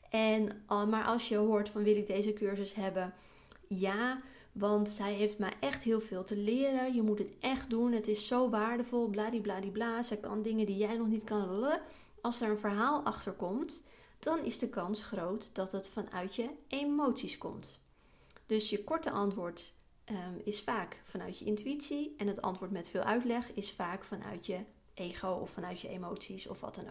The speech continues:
ook. Dus dat is ook een hele leuke om te, uit te proberen. En de andere manier is, ehm, twee papiertjes te pakken. Of meerdere, als je meerdere opties hebt. Zorg er wel voor dat het allemaal dezelfde papiertjes zijn. Dat ze even groot zijn.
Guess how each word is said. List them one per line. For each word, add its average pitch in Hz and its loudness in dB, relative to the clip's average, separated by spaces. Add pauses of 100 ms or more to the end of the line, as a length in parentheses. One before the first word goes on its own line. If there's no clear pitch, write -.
ook. - -16
Dus 208 -4
dat 247 -2
is - -6
ook 262 0
een 262 0
hele 240 6
leuke 240 4
om 226 0
te, 220 0
uit 214 2
te - -10
proberen. 202 0 (680)
En 208 6
de 208 6
andere 262 4
manier 240 6
is, 208 4 (540)
ehm, 202 4
twee 247 2
papiertjes 247 0
te 262 -2
pakken. 247 -2 (380)
Of 208 4 (120)
meerdere, 233 2
als 220 -2
je 233 0
meerdere 208 4
opties - -6
hebt. - -6 (240)
Zorg 247 -2
er 214 -6
wel 202 2
voor 196 -4
dat 196 -2
het 175 -6
allemaal 180 -6
dezelfde 277 -2
papiertjes 254 -2
zijn. 208 0
Dat 196 -4
ze 196 -6
even 196 -4
groot 214 -2
zijn. 208 -4